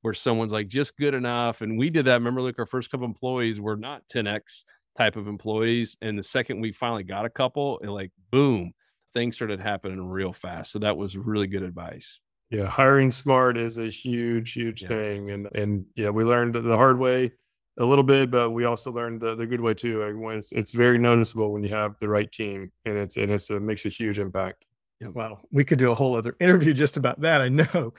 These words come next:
Speaker 2: Yeah.
Speaker 3: 'cause it, today, especially, yeah, everywhere I look, it's, people are saying, you know, hi-, turnover and can't get good people, can't keep good people, and hiring is, is the biggest issue. We got plenty of business. We can't get the people to, to do the work.
Speaker 1: Mm-hmm.
Speaker 3: So that's,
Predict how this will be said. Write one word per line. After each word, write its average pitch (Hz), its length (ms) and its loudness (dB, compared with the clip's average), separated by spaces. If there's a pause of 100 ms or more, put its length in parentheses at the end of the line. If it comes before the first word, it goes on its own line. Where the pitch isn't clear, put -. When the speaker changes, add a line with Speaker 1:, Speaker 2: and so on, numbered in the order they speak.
Speaker 2:
Yeah. 101 160 -10
Speaker 3:
'cause 139 160 6
it, 151 340 0
today, 143 400 8
especially, 135 720 -2
yeah, - 180 -12 (180)
everywhere 143 420 8
I 131 100 8
look, 127 460 6
it's, - 320 -4
people 127 300 0
are 120 100 2
saying, 117 460 0 (380)
you 123 80 0
know, 113 320 -2
hi-, - 360 0 (380)
turnover 139 600 8
and 127 280 0
can't 143 180 6
get 143 180 4
good 131 160 6
people, 131 300 2
can't 127 220 2
keep 143 200 2
good 135 160 0
people, 131 300 0
and 117 80 -2
hiring 127 360 0
is, 117 180 -10
is 123 280 -8
the 117 80 -6
biggest 120 360 -4
issue. 127 360 -2 (200)
We 131 100 0
got - 140 4
plenty 143 200 6
of 127 80 6
business. 131 300 4
We 120 80 0
can't 131 220 -2
get 123 120 -2
the - 80 -6
people 120 280 -6
to, 113 260 -4
to 117 80 -4
do 120 180 2
the 117 80 0
work. 117 280 0 (400)
Speaker 1:
Mm-hmm. 107 200 -14 (200)
Speaker 3:
So 110 280 0
that's, - 380 -2